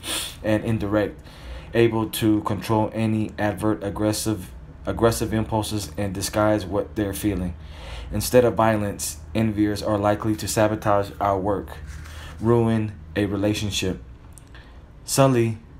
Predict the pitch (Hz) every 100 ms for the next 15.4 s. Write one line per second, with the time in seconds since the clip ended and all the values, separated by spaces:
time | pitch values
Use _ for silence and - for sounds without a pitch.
0 | - - 113 110 107 113 104 113 113 107
1 | 104 98 - - - - - 123 117 113
2 | - 104 107 110 - 104 - - 113 107
3 | 107 104 104 107 107 - 107 101 - 107
4 | 113 107 101 - - - - - 110 110
5 | 107 - - - - 107 110 104 101 107
6 | 104 - 92 110 107 113 113 113 107 98
7 | 113 104 90 90 - - - - - -
8 | - - - 139 139 143 127 123 113 120
9 | 117 107 104 110 120 113 107 101 98 95
10 | 110 107 - - 110 95 110 - 113 107
11 | - - - - - 113 110 101 113 101
12 | 98 92 107 95 92 - - - - -
13 | 123 127 127 120 120 - - 110 120 120
14 | 131 120 113 110 107 - 113 113 113 -
15 | 113 104 110